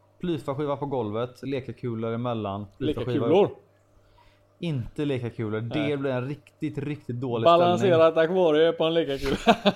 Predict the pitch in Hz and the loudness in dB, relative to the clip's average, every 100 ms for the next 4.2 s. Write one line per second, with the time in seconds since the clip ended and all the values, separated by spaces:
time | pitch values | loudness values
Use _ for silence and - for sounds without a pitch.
0 | - 185 170 - 160 - - _ - - | -2 -6 -8 -10 -16 -20 -20 _ -20 -20
1 | - - 160 165 190 190 165 175 180 185 | -12 -4 -4 -4 -4 -4 -4 -4 -4 -4
2 | 170 165 160 131 175 147 151 143 123 147 | -4 -4 -6 -6 -4 -4 -4 -4 -2 -4
3 | 131 - - 120 107 143 135 117 107 113 | -4 -8 -8 -10 -6 -4 -4 -6 -6 -8
4 | 123 | -8